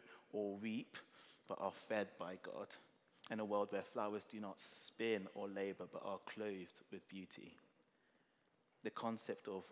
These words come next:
of grace, this sort of unearned generosity, is, is woven into the very fabric of creation,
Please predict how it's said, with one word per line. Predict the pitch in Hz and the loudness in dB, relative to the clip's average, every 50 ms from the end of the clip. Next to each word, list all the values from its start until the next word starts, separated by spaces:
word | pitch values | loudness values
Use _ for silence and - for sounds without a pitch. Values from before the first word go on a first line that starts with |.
| - - | -8 -8
of | 90 - - | -8 -8 -6
grace, | - 107 104 95 90 - - | -2 0 0 0 0 -2 -6
this | 104 - | -6 -4
sort | - - - 98 92 | -4 -4 -4 -6 -8
of | 92 - - - - | -8 -10 -10 -4 -2
unearned | 104 101 98 - - 101 98 95 98 95 95 92 92 87 - - - - | -2 -2 -2 -4 -4 -2 0 0 0 0 -2 -4 -6 -8 -8 -10 -10 -6
generosity, | - 92 90 92 90 92 95 95 98 - 101 - - 92 85 85 | -6 -4 -4 -4 -4 -2 -4 -4 -4 -6 -8 -10 -10 -12 -10 -8
is, | - - - - - - - | -8 -8 -8 -10 -16 -12 -10
is | 104 92 92 90 | -10 -10 -6 0
woven | 98 98 101 104 101 95 95 95 | 0 2 2 2 0 -2 -4 -4
into | 92 90 - | -4 -6 -6
the | - 95 | -6 -4
very | 90 98 92 95 95 87 | -2 0 0 0 -2 -2
fabric | - - - - - 87 - - 101 95 87 - - - - - - - - - - - | -6 -6 -8 -8 -8 -6 -6 -6 -4 -4 -4 -6 -8 -10 -14 -16 -18 -20 -20 -20 -12 -10
of | 90 85 - | -10 -10 -8
creation, | - - 92 85 95 92 - - 87 | -6 -4 -4 -2 -2 -4 -6 -8 -8